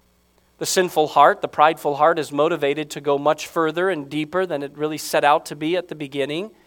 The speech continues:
and it will falsely accuse. Then here's a response for all of us. Speak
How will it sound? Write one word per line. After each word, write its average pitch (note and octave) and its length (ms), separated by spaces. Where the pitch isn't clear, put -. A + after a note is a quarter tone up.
and D3 160
it D3 100
will D#3 80
falsely D#3 580
accuse. D#3 680
Then A3+ 160
here's C4 220
a B3 60
response G#3+ 460
for G3 140
all G3 160
of D#3 100
us. C#3+ 160
Speak - 680